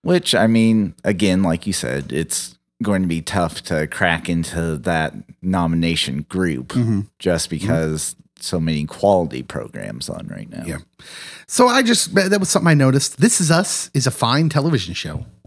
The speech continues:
Speaker 2: Um, but yeah, I don't, I don't feel like they got snubbed. There's just, I mean, there's just so much quality out there. And, and I think the weird thing is, is television's really ruling right now.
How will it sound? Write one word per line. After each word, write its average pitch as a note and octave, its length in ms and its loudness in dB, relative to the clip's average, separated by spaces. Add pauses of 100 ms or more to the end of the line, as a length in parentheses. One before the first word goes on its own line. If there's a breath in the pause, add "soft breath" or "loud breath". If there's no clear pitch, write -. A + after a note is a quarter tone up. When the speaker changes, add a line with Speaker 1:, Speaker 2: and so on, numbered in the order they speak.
(200)
Speaker 2:
Um, G#2 420 -2
but A2 280 -2
yeah, C3 240 2 (560 loud breath)
I A2+ 100 -2
don't, C#3+ 260 4 (220)
I B2+ 80 0
don't C3 160 0
feel C3+ 180 0
like B2 180 0
they A#2+ 100 0
got A2+ 180 0
snubbed. B2+ 380 -2
There's G2 180 -2
just, G#2+ 160 -4 (720)
I A#2 60 -2
mean, A2 160 -2
there's G#2+ 180 -2
just - 240 -2
so - 140 0
much A2+ 180 0
quality F#2 540 -4
out D#2 160 -10
there. D#2 240 -12 (840)
And, D3 140 6
and D#3 200 6
I D3+ 80 6
think A#3 280 2 (480 soft breath)
the D3 80 4
weird C4+ 260 6
thing C#3 160 4
is, C3 200 4
is A2+ 100 -2
television's C3+ 680 2
really C3+ 200 6
ruling A#2+ 460 6
right F2 180 -2
now. A#1 220 -10